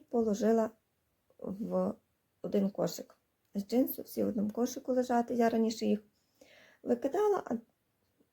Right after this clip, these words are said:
зараз лишила. Думаю, я потім їх попідписую. І так вони лежать вкупі, і тепер потрібно шукати палітру, щоб підписати кожен відтінок. Але, думаю, напевно, швидше всього, що потрібно створити свою палітру,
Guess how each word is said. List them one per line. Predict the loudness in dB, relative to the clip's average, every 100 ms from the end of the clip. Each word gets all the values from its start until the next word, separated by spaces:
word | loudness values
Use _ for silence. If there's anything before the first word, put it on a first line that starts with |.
| 0
зараз | 4 4 2 0
лишила. | -2 -2 -2
Думаю, | 0 4 4
я |
потім | 2 0
їх | 0 0
попідписую. | -8 -8 -10 -6 -4 -4 -6 -6
І | 0 0 0
так | -2 -2
вони | 2 4 4
лежать | 4 2 0
вкупі, | -6 -6 -8 -10
і | -10
тепер | -8 -10
потрібно | -10 -8 -2 -2
шукати | -2 -8 -8 -8
палітру, | -4 -2 -2 -2 -6 -8 _ _ _ _ _ _ _ _
щоб | -8 -8
підписати | -8 -12 -12 -4 -4 -4
кожен | -2 0 2 0
відтінок. | -2 -2 0 0 -6 _ _ _ -20 _ _ _
Але, | -2 0 2
думаю, | 4 6 6
напевно, | 6 6 6 4
швидше | 4 2 2 -4
всього, | -2 0 6 6
що | 4 -10
потрібно | -10 -4 0 4 4 4
створити | 0 -2 0 0 -2
свою | -4 0 0
палітру, | 2 2 2 0 -6